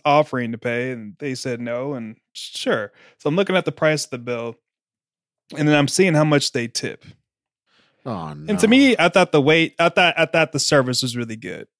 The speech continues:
Speaker 1: right? And I guess for me, I, I don't know if I struggle with, with understanding what the appropriate amount now is to tip, 'cause I feel like since covid hit,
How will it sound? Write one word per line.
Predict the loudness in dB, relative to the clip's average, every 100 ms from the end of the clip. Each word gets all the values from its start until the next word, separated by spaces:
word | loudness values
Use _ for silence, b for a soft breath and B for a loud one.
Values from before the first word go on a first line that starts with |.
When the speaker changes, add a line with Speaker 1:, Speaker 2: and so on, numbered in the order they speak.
| -12
Speaker 1:
right? | -8 -6 -6
And | -4 0
I | 2
guess | 4 2 2
for | 0 0
me, | 0 4 4 6 4 2 -2
I, | -6 _ _ _ _ _ _ _ _ _ _ -4 0
I | 4
don't | 4 6
know | 4
if | 2
I |
struggle | 0 0 4 4 6 4 4
with, | 2 2 -6 _ _ _ _ _
with | 0 0 -2 _ _ _ _ -14 -2
understanding | 0 2 0 0 2 2 0 0
what | -2
the | -2
appropriate | -6 -8 -4 -4 -2 -2 0
amount | -2 0 0 0 0
now | 2 4 4
is | 2 0
to | -6
tip, | 0 2 0 -2
'cause | -4
I | -4
feel | -4 -2
like | -2 -4
since | -10 -12
covid | -2 0 2 0
hit, | 2 2 2 0